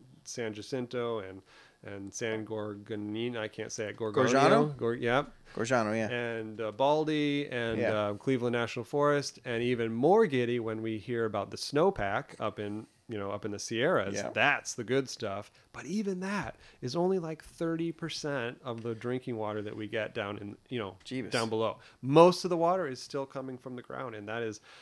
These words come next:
Speaker 1: that is the stuff that you can't put back easily.
Speaker 2: Yeah.
Speaker 1: We're actually trying in Orange County,
Speaker 2: Yeah.
Speaker 1: but it is so expensive to do that. It is so, so much more affordable and cheap to do it now by not using it. The
Speaker 2: Mm-hmm.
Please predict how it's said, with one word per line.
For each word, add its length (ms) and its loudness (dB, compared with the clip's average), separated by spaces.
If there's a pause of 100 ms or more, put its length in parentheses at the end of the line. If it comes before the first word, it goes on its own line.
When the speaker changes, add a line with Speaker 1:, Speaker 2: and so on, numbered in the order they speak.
(360)
Speaker 1:
that 220 8
is 120 6
the 80 0
stuff 300 4
that 100 -2
you 140 0
can't 500 -2
put 300 -2
back 320 -2
easily. 400 -8
Speaker 2:
Yeah. 80 -8
Speaker 1:
We're 140 4 (120)
actually 280 0
trying 360 -2
in 60 -2
Orange 220 0
County, 260 2
Speaker 2:
Yeah. 160 -8
Speaker 1:
but 200 0 (200)
it 160 2
is 160 -2
so 380 4
expensive 500 -8
to 100 -12
do 220 -8
that. 260 -8 (200)
It 100 -6
is 120 -6
so, 800 0
so 500 2
much 280 0
more 220 -2
affordable 580 -6 (300)
and 120 -8
cheap 360 -8 (100)
to 240 -6 (240)
do 180 -4
it 180 -8
now 640 -2
by 160 -6
not 320 -6
using 400 -8
it. 180 -14 (120)
The 160 -12
Speaker 2:
Mm-hmm. 20 -8